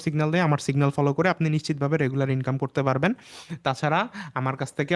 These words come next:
অনেক অ্যাডভান্স টুলস, এআই ট্রেডিং বট, অনেক কিছুই পাবেন। যারা আমার সাথে যোগাযোগ করতে চান, আমার সাথে কাজ করে নিজের পার্সোনাল লস রিকভার করতে চান, আমার কাছ থেকে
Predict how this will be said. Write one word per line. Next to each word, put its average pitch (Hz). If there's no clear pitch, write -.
অনেক 147
অ্যাডভান্স 127
টুলস, 139
এআই 135
ট্রেডিং 131
বট, 131
অনেক 160
কিছুই 147
পাবেন। 104
যারা 131
আমার 123
সাথে 143
যোগাযোগ 151
করতে 151
চান, 165
আমার 131
সাথে 147
কাজ 143
করে 147
নিজের 143
পার্সোনাল 143
লস 131
রিকভার 143
করতে 143
চান, 156
আমার 123
কাছ 135
থেকে 143